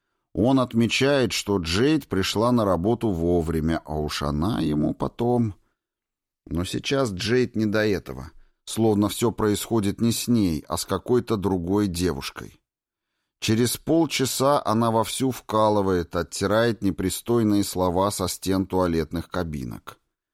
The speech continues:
Ближе к вечеру она берет канцелярский нож и на темно-синей металлической стене возле писсуаров –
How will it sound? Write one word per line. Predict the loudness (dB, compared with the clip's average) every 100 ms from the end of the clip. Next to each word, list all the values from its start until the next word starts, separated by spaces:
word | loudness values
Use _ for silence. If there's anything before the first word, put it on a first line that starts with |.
| _ _ _ _ -8
Ближе | -2 2 2 0
к | -2
вечеру | 0 0 0 0 -2 -4 -10 _ _
она | -4 0 2
берет | 2 4 2 2
канцелярский | -2 -2 0 2 0 -2 -6 -2
нож | 0 2 0 -6 -14 _ _ -4
и |
на | -2 0
темно-синей | 0 0 2 2 0 0 2 4
металлической | 2 2 0 0 -2 -6 -6 -6
стене | -6 -4 -2 0
возле | 0 0 0 -4
писсуаров – | -8 -10 -6 0 2 2 -2 -6